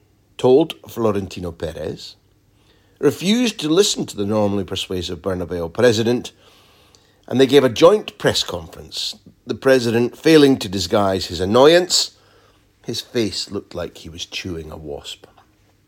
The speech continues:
Faced with an unexpected dilemma, they tapped the shoulder of Spain manager Julen Lopetegui, agreed a quick deal to begin in late July, announced it before La Roja's first World Cup twenty eighteen game against Portugal,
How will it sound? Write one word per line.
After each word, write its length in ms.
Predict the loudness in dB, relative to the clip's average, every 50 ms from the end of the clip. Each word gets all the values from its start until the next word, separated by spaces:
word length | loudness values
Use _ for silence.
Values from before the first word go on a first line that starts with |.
| _ _ _ _ _ _ _ _ _ -20 -20 -20 -20 _ _ _
Faced 460 | _ 2 4 6 6 6 2 -4 -2
with 180 | 0 0 2 2
an 140 | 2 0 0 0
unexpected 640 | 0 0 0 0 -2 -4 -4 -6 -6 -8 -12 -14 -12 -6
dilemma, 480 | 0 2 4 4 2 0 -4 -10 -14 -18 _ _ -20 -20 _ _ _ _ _ _
they 140 | 4 4 4
tapped 420 | 6 4 4 4 4 2 -2 -2
the 80 | -2 0
shoulder 440 | 0 0 0 -2 0 0 -2 -2 -2
of 120 | -4 -6
Spain 320 | -6 -4 -2 -2 -2 -2
manager 580 | -2 -4 -4 -4 -6 -6 -4 -4 -4 -4 -6 -8 _ -4
Julen 440 | -2 2 2 2 2 2 0 -4 -6 _
Lopetegui, 720 | -2 -2 -2 -2 -2 -6 -2 0 0 0 0 -2 -8 -16 -20 _ _ _ _ _ _ -14
agreed 280 | -10 -6 0 2 2
a 40 | 4
quick 240 | 4 2 0 0 0
deal 180 | 0 0 0
to 120 | 0 -2 -8
begin 240 | -10 -6 -4 -2 0
in 120 | 0 2
late 220 | 2 2 0 -2
July, 420 | -4 -6 -6 -4 -4 -4 -4 -4 -4 -8 -14 -20 -20 -20 _ 0
announced 480 | 2 4 6 6 6 4 4 0 0 -2
it 200 | -2 -2 -4 -6
before 300 | -6 -6 0 2 2 4
La 140 | 4 4 4
Roja's 320 | 4 2 2 -2 -6 -8
first 300 | -6 -8 -8 -8 -8 -4
World 240 | -2 0 0 0 -2
Cup 180 | -6 -8 -8 _
twenty 480 | -6 -6 -6 -6 -6 -10 -10 -10 -10
eighteen 300 | -10 -10 -10 -10 -10 -8
game 260 | -4 -2 -2 -2 -2
against 300 | -4 -6 -6 -8 -8 -6
Portugal, 500 | -4 -4 -4 -4 0 2 2 2 2 2